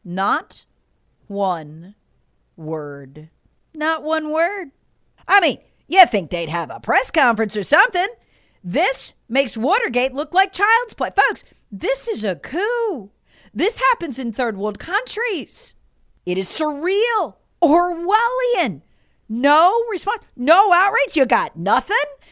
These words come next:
Well, now everybody knows, right? This is in, uh, Real Clear Investigations, and they've got a link to the document. I mean, anybody in Congress can read it. You heard a word? One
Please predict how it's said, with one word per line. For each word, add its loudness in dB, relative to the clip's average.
Well, 4
now 2
everybody 4
knows, -6
right? -2
This -10
is -8
in, -8
uh, -4
Real 0
Clear -6
Investigations, -4
and -4
they've -4
got 4
a -8
link -4
to -12
the -10
document. -4
I -6
mean, -10
anybody -2
in -12
Congress -8
can -8
read -4
it. -10
You -4
heard 0
a -2
word? 0
One 2